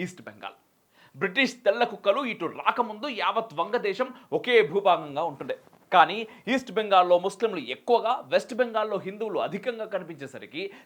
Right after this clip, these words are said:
తెల్ల నక్కలు విభజించి పాలించినాయి. దాని ఫలితమే బెంగాల్ విభజన. అక్కడనే మొదలైంది బెంగాలీ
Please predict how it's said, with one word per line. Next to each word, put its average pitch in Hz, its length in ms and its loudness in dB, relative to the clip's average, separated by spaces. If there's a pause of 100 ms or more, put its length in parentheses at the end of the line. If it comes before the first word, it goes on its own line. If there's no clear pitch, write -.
(100)
తెల్ల 269 200 4
నక్కలు 185 320 2
విభజించి 196 500 -6
పాలించినాయి. 139 600 -4 (100)
దాని 110 200 -6
ఫలితమే 170 440 -8 (260)
బెంగాల్ 135 540 0
విభజన. 143 320 -6 (480)
అక్కడనే 214 360 0
మొదలైంది 202 480 -2
బెంగాలీ 180 520 0